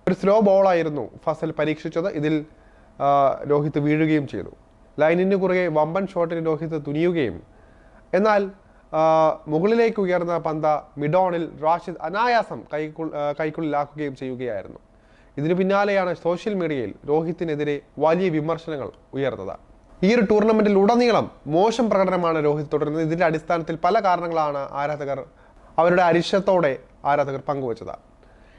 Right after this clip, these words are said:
ഇത് സഞ്ജു സാംസന്റെ ശാപമാണ് എന്ന് പറയുന്നവരായിരുന്നു ഏറെയും. ഐ പി എല്ലിൽ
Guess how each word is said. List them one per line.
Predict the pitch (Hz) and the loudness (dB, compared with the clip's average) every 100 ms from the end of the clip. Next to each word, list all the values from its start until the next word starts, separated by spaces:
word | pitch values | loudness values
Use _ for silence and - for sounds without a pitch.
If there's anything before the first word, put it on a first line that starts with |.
| - | -2
ഇത് | 156 175 165 - | 2 4 2 0
സഞ്ജു | 147 165 | 0 2
സാംസന്റെ | 196 202 185 185 175 | 2 0 -2 -2 -4
ശാപമാണ് | - 147 165 196 185 170 165 - | 0 2 2 2 0 -2 -4 -6
എന്ന് | 143 151 | -6 -4
പറയുന്നവരായിരുന്നു | 151 143 143 139 135 131 127 123 120 | -2 -2 -4 -4 -4 -4 -6 -8 -8
ഏറെയും. | 127 110 92 - _ - _ - - - | -6 -4 -6 -10 _ -20 _ -20 -14 0
ഐ | 156 | 2
പി | 175 214 | 4 2
എല്ലിൽ | 196 202 | 2 0